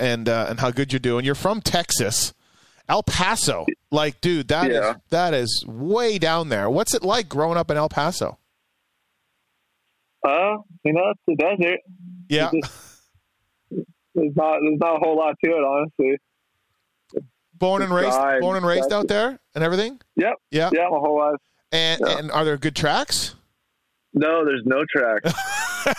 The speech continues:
Speaker 1: Okay. So wh-, how did you grow up riding? Uh, where'd you go? What'd you end up doing?
Speaker 2: Uh, so we just had a little, like, I rode pit bikes, like, in the yard,
Speaker 1: Okay.
Speaker 2: pretty much.
Speaker 1: Yep.
Speaker 2: That was the mo-, like,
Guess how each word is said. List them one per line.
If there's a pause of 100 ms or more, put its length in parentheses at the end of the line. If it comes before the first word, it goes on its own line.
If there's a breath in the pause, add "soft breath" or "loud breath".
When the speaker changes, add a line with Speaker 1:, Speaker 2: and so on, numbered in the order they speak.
(120)
Speaker 1:
Okay. (360 loud breath)
So
wh-,
how
did
you
grow
up
riding?
Uh,
where'd
you
go?
What'd
you
end
up
doing? (880)
Speaker 2:
Uh, (260)
so (360)
we
just
had
a
little,
like, (600)
I
rode (160)
pit
bikes, (280)
like,
in
the
yard, (160)
Speaker 1:
Okay.
Speaker 2:
pretty
much. (160)
Speaker 1:
Yep. (340)
Speaker 2:
That
was (160)
the
mo-,
like,